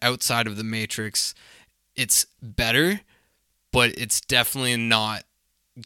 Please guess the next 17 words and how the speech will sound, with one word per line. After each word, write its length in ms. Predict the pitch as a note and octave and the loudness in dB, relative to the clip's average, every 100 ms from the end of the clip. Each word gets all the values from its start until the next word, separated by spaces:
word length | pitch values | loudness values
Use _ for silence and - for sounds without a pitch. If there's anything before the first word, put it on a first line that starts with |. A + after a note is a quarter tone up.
| - | 0
good 280 | B2+ A#2 G#2+ | 2 4 2
and 160 | G#2+ | -4
human, 540 | G2+ - A#2+ A2 G#2+ G2+ | -6 -4 -2 0 -2 -2
and, 240 | G#2 F2 | -8 -10
like, 140 | A2 G#2+ | -10 -4
there's 260 | A#2 A2+ | -4 -2
no 220 | C3+ C3 | 0 0
sun 580 | A#2 - - A#2+ A#2 G#2+ - | 4 6 6 6 4 0 -6
outside, 720 | A2+ G#2 - A2+ G2 F#2 F#2+ _ _ _ - | -8 -4 -2 -2 -6 -12 -16 _ _ _ -18
and 640 | A2+ A2 G#2+ G#2 G#2 G2 - _ _ _ _ _ _ - | -12 -10 -10 -10 -12 -14 -18 _ _ _ _ _ _ -10
the 160 | B2+ | -6
whole 480 | A#2 C3 B2+ A#2 G#2+ _ _ _ _ _ _ - - | -4 -2 0 -2 -4 _ _ _ _ _ _ -20 -16
look 460 | A2+ A#2+ A#2 G2+ - - - _ - | -8 0 2 0 -8 -16 -20 _ -8
was 160 | A#2+ A2 | -4 0
essential 560 | - A#2+ A2+ A#2+ A2 | 2 2 -2 -4 -4
to 480 | G2 - B2 A#2 G#2+ | -2 -2 0 -2 -6
giving 540 | G2+ A#2+ G#2+ G#2 G#2 | -6 -6 -4 -8 -10